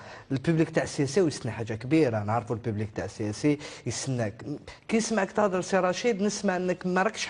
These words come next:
راك حاب تبعد لا بريسيون على لي جوار ديالك و-، وتقول دائما هي حاجه سهله ومانيش جايب حاجه جديده، ولكن الجمهور السياسي يستنى منكم حاجه كبيره هذا الموسم.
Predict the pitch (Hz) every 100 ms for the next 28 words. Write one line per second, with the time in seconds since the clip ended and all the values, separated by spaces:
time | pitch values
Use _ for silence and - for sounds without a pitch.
0 | - 190 - 190 - 156 160 151 170 -
1 | 247 - 175 165 156 139 139 131 123 151
2 | 208 226 240 - - - - 175 180 180
3 | 170 170 160 - - 202 170 156 214 208
4 | 190 180 175 175 156 160 - 208 196 196
5 | 196 202 196 185 175 - 165 160 - 156
6 | 147 139 190 196 226 226 - - 156 156
7 | 160 151 143 143 135 - 143 135 180 160
8 | - 123 117 113 113 117 113 180 170 123
9 | 107 101 -